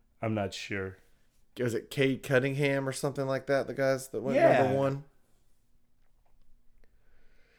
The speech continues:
Speaker 2: And then B J Mackey. Wake Forest was pretty good this year. He was assistant there.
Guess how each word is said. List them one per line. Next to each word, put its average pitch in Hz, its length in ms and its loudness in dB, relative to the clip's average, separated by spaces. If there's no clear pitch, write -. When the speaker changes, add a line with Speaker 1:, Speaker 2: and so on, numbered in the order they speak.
Speaker 2:
And 139 160 -2
then 131 120 2
B 151 160 2
J 143 160 4
Mackey. 135 360 2
Wake 165 260 4
Forest 185 440 4
was 123 260 0
pretty 113 320 -4
good 110 160 0
this 104 200 -2
year. 110 200 2
He 127 60 -2
was 104 120 -4
assistant 104 480 -4
there. 87 240 -4